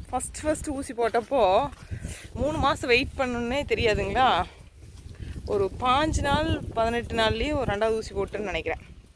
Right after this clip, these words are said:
ஓட வந்தவரும் ரொம்ப நல்லவர், அஹ், காசு வாங்கிட்டு ஊசி போட்டுட்டு போயிட்டாரு. பதினெட்டு நாளா என்னமோ தான் நினைக்கிறேன். அது சொல்லலாம்ல, நம்மளுக்கு தெரியாதுன்னா. சொல்லியிருக்கலாம்,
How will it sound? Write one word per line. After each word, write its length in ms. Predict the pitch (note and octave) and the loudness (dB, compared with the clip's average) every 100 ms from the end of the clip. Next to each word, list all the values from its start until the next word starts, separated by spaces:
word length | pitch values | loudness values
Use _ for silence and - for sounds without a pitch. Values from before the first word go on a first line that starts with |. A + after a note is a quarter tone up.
| _ - - | _ -20 -14
ஓட 400 | - A3+ C4+ G#3 | -2 2 4 2
வந்தவரும் 640 | A#3 B3+ C#4+ D4 C4 A3 | 2 2 2 0 0 0
ரொம்ப 400 | G3 G3+ G#3 G#3 | 0 -2 0 0
நல்லவர், 560 | F#3 F3 F3+ F3 C4 F#4+ - - _ - - - - | 2 2 2 2 0 -2 -12 -20 _ -20 -20 -18 -12
அஹ், 180 | G3+ G3+ | -10 -4
காசு 340 | A3+ A#3+ A3 | 0 2 2
வாங்கிட்டு 180 | G#3+ A3+ | -2 -2
ஊசி 200 | G3+ F#3+ | -6 -6
போட்டுட்டு 260 | E3+ E3 D#3 | -8 -8 -8
போயிட்டாரு. 280 | D3+ C#3+ C#3 - - - - - - - - _ - - _ _ - _ - | -8 -6 -8 -8 -20 -20 -20 -20 -20 -20 -20 _ -20 -20 _ _ -20 _ -8
பதினெட்டு 440 | A3 C4+ D4 B3+ | -4 -2 -4 -4
நாளா 340 | B3+ C4 C4+ | -4 -2 -2
என்னமோ 360 | C4+ A#3+ A#3 A#3+ | -2 -4 -4 -4
தான் 220 | A#3+ B3+ | -4 -4
நினைக்கிறேன். 480 | A#3+ A3 G#3+ A3 A3 G3+ - - _ - _ - - | -4 -4 -6 -4 -6 -8 -20 -20 _ -20 _ -20 -10
அது 280 | F#3 F#3+ F#3 | -8 0 2
சொல்லலாம்ல, 460 | B3+ D4 C#4 C#4+ B3+ | 2 2 2 2 2
நம்மளுக்கு 240 | A#3+ A3 | 0 0
தெரியாதுன்னா. 500 | A3 A#3+ B3 A#3 C4 C4+ A3+ F#3+ F3+ F#3 F3+ - _ _ _ _ _ - _ _ _ _ _ - - - | -2 2 2 2 -2 -2 -2 -2 -4 -6 -10 -20 _ _ _ _ _ -20 _ _ _ _ _ -18 -16 -16
சொல்லியிருக்கலாம், 680 | - G#3 D4 D4 C4 D4 | -8 -4 -2 -2 -4 -4